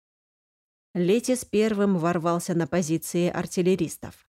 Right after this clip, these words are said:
Он врубился в охранение из гоплитов, едва успевших в последний момент выставить заслон перед метательными орудиями.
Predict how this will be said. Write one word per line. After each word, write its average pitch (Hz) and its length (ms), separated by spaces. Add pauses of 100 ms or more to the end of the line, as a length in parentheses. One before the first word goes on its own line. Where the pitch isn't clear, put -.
(540)
Он 214 200
врубился 202 580
в 160 60
охранение 185 760
из 165 200
гоплитов, 185 680
едва 180 400
успевших 202 720
в - 40
последний 175 520
момент 160 560
выставить 165 540
заслон 170 520
перед 170 300
метательными 170 760
орудиями. 151 720